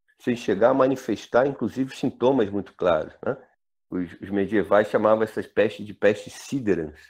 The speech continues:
né? É, tamanha rapidez com que ela se manifestava e produzia a morte. Até a invenção da penicilina, não havia,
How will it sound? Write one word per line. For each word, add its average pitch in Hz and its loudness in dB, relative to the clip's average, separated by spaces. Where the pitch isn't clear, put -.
né? 117 -8
É, 85 -8
tamanha 107 0
rapidez 117 -2
com 95 -8
que 104 -4
ela 101 2
se - -10
manifestava 104 0
e 107 -4
produzia 104 -4
a 107 2
morte. 78 -4
Até - -2
a 202 2
invenção 143 2
da 107 4
penicilina, 107 0
não 113 -2
havia, 120 0